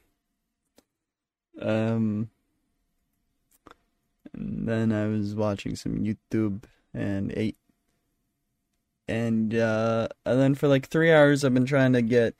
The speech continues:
a bunch of Spider-Man Two news together, but, um, well, you see, it's very difficult to,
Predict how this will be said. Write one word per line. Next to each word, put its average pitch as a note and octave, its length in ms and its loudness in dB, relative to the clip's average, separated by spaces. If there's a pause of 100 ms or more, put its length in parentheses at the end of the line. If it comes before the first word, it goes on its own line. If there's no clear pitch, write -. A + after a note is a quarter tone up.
(120)
a C#3 40 -4
bunch C3 260 0
of B2 80 -6
Spider-Man A#2+ 480 0
Two D#3 240 -2
news B2 260 0
together, A2+ 460 0
but, A2 260 0
um, G#2+ 360 -4 (800)
well, C#3+ 480 6
you C3 120 2
see, C3 500 2 (800)
it's C#3 220 2
very C#3+ 400 4
difficult F3 600 0
to, - 220 -6